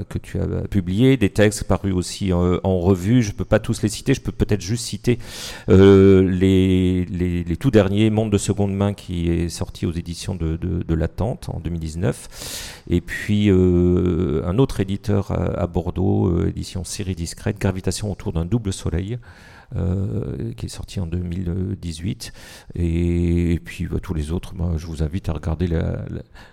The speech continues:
la, la bibliographie, euh, de Nicolas, sauf si tu as envie de citer quelques titres particuliers.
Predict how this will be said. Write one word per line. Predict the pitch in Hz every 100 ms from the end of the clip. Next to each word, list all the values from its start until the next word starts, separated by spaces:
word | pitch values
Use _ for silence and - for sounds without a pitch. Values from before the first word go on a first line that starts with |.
| - -
la, | 85 85 -
la | 82
bibliographie, | 87 85 87 80 80 78 - 104 101 95 92
euh, | 90 98 90
de | 90
Nicolas, | 90 90 90 95 95
sauf | 107 110 -
si | -
tu | -
as |
envie | 82 76 104
de | - -
citer | - - 98
quelques | - - -
titres | - - -
particuliers. | - - - - - - -